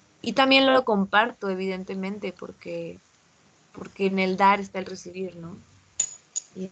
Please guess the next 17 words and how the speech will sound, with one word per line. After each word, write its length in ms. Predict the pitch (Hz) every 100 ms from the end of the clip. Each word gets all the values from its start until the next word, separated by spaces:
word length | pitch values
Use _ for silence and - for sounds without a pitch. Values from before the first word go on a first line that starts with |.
| -
entonces, 1000 | 180 180 190 190 208 202 196 190 - - _ _ _ _ _ _ _ _ _ _ _ _ _ _ _ _ _ _ -
pues 320 | 269 269 -
eso, 340 | 320 320 240
no 200 | 226 240
me, 180 | 262 277
no 240 | 240 262 262
me, 160 | 262
me, 760 | 254 254 262 254 247 240 240 - _ _ _ _
creo 200 | - 294
que 160 | 294 339
sí 220 | 320 302
me 160 | 277 285
molesta 640 | 254 220 214 226 226 233
un 140 | 226
poco 280 | 208 208 220
la 120 | 220
impunidad 880 | 202 202 196 208 202 196 196 202 208